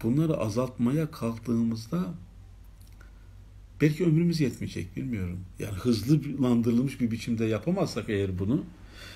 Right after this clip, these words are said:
planlı bir biçimde yapamazsak niyet edip kendimizi azaltmayı, ya belki ömrümüz yetmeyecek.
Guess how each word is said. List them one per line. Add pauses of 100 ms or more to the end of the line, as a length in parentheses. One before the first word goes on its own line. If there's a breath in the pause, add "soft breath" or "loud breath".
(140 loud breath)
planlı
bir
biçimde
yapamazsak
niyet
edip (500 loud breath)
kendimizi (100)
azaltmayı, (1080)
ya
belki
ömrümüz
yetmeyecek.